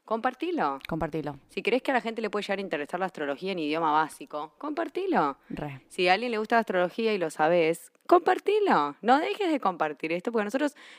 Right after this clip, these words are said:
Speaker 1: no queremos hacernos <laughs> famosas, o sea, ya somos famosas. O sea, famoso se, se nace, no se hace, Moria. Entonces no nos interesa, lo que nos interesa es que este contenido de valor, de alto valor,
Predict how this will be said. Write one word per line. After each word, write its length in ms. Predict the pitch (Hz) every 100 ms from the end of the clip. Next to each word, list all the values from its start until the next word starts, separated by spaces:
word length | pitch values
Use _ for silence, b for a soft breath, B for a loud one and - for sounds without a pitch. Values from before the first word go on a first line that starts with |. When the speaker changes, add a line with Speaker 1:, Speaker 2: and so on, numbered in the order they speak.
| B
Speaker 1:
no 100 | 254
queremos 360 | 294 330 294 185
hacernos 360 | 165 165 151
<laughs> 0 |
famosas, 440 | 151 143 139 127 131
o 120 | 135
sea, 140 | 208
ya 20 |
somos 460 | 208 - 208 165 127
famosas. 680 | - 123 120 113 - 117 - _
O 40 |
sea, 140 | - 139
famoso 420 | 160 170 202 208
se, 300 | - 151 143
se 240 | - - 147
nace, 420 | 165 151 - 123
no 120 | 135
se 220 | 127 147
hace, 440 | 131 120 - 120 -
Moria. 440 | - 135 120 120 120 B B B -
Entonces 380 | 156 170 165 180
no 160 | 208
nos 160 | 269 233
interesa, 260 | 202 214 208
lo 60 |
que 60 | 180
nos 120 | 180
interesa 320 | 208 233 220
es 60 | 190
que 80 | 220
este 200 | - 226
contenido 840 | 214 208 202 214 233 226 165 156
de 180 | 190 208
valor, 800 | 202 196 190 196 185 131 143
de 220 | 151 156 165
alto 440 | 185 170 - 147
valor, 600 | 135 135 135 135 123 127